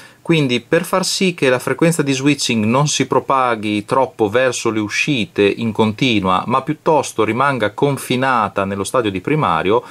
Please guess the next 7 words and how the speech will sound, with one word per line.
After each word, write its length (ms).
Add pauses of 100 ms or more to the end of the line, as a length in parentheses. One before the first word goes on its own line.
(340)
questo 280
condensatore 960
posto 420
fra 220
primario 400
e 40
secondario 1000